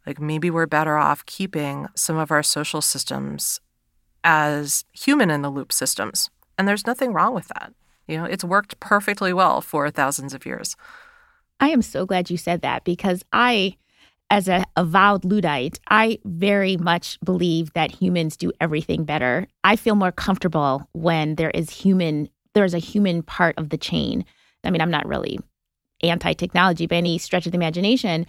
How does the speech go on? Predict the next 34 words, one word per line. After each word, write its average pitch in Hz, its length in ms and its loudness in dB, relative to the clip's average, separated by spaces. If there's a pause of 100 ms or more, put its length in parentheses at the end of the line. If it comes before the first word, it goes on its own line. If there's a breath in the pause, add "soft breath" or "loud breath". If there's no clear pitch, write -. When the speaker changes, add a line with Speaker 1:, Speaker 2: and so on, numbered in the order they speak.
(400 soft breath)
Speaker 2:
but 196 460 2 (160)
I 180 320 0 (200)
don't 208 260 2
believe, 170 420 0 (520)
as 160 480 -2
I 170 100 0
love 175 220 2
your, 160 160 -4 (320)
this 165 180 0
term, 175 320 0
techno-chauvinism, 160 920 0
I 190 120 2
don't 180 240 2
believe 170 480 -2
that 156 280 2 (380)
technology 165 640 2
or 147 100 -2
that 143 140 -4
computers 170 720 0
are 165 80 0
better 151 280 0
than 143 160 -4
humans. 165 540 -4 (320 soft breath)
I 175 80 0
think 175 400 0
we 190 140 2 (100)
always 180 340 2
need 165 220 -2
humans 160 400 0
to - 80 -4
be 160 140 2
able 160 160 -2
to - 100 -12
push - 480 -2